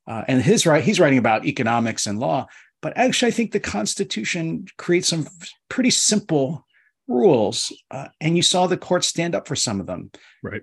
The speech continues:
Speaker 1: recently. Colorblind Constitution, you know, freedom of conscience, things like that. Congress has the power of the purse. And it's only when the court gets, uh, seduced into these overly sophisticated, elaborate,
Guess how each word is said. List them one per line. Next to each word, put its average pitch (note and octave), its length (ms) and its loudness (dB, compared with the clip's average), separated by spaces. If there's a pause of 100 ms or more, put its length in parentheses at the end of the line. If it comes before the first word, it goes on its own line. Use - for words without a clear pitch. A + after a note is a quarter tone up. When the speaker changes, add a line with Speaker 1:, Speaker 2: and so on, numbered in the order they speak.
Speaker 1:
recently. A#2+ 640 -2
Colorblind C#3+ 600 2
Constitution, - 880 -6 (580)
you G#2+ 100 -2
know, - 180 -6
freedom E3+ 580 4
of B2+ 160 2
conscience, - 800 -6 (300)
things D3 160 -8
like B2+ 120 -4
that. - 120 -8 (120)
Congress G3 420 4
has - 160 4
the D3+ 80 4
power C#3+ 280 2
of C3+ 100 0
the B2+ 60 -4
purse. - 360 -4 (420)
And F3+ 180 0
it's F3 160 0
only C#4 280 2
when E3 400 0 (360)
the D#3 100 -4
court G3 420 0 (160)
gets, - 480 -2
uh, A#2 100 -10
seduced - 680 2
into B2+ 340 -6
these A#2 240 -4 (180)
overly F#3+ 460 4
sophisticated, B2+ 960 -4
elaborate, D#3 720 0